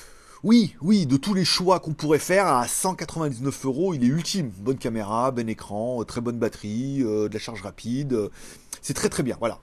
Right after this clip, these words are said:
Après, euh, bon, AliExpress a dû se gaver un petit peu. En import, il était à cent soixante-dix euros hors taxe.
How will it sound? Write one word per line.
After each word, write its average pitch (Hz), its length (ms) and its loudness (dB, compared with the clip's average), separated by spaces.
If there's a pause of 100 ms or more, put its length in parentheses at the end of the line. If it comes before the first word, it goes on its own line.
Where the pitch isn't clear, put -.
Après, 127 340 -2
euh, 107 140 2
bon, 110 160 -4
AliExpress 104 480 -4
a 107 40 -4
dû 101 100 -10
se 104 80 -10
gaver 127 180 6
un 123 80 0
petit - 160 -10
peu. 143 240 2
En 127 160 4
import, 131 460 2
il 123 60 0
était 117 140 -6
à 113 80 -4
cent 135 220 -6
soixante-dix 131 380 -6
euros 123 260 4
hors 110 160 0
taxe. 139 380 -6